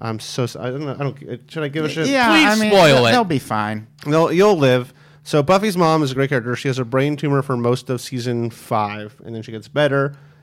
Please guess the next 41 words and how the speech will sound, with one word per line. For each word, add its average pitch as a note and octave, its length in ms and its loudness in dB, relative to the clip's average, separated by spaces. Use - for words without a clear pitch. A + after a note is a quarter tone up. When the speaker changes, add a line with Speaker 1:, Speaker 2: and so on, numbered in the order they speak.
Speaker 1:
And A#2 160 -10
then A#2 420 -4
the B2 160 -4
episode B2+ 260 -4
before, A2+ 540 -2
Buffy C3+ 180 -8
comes - 160 -8
home, A#2 220 -4
finds A2+ 420 -8
her - 80 -8
mother A2 320 -4
on G#2+ 140 -6
the G#2+ 80 -8
floor, A2+ 460 -4
and A2+ 180 -8
then G#2+ 120 -4
you G#2 80 -10
find A2+ 320 -4
out A2 340 -4
in A#2 120 -8
this B2 180 -4
episode, G#2+ 540 -4
the - 60 -8
first - 340 -2
thirteen D#3+ 500 -2
minutes C3 280 0
of A2+ 80 -6
this G2+ 140 -10
episode, G2+ 280 -10
I G2+ 40 -10
bel-, G#2+ 200 -10
I B2 80 -4
believe C3 220 0
it's A#2+ 100 -6
thirteen B2 380 -6
minutes, A2+ 240 -2
are G#2+ 80 -8
just A2 220 -6
one A#2 320 -4
continuous A#2+ 480 -8
take, A2 360 -8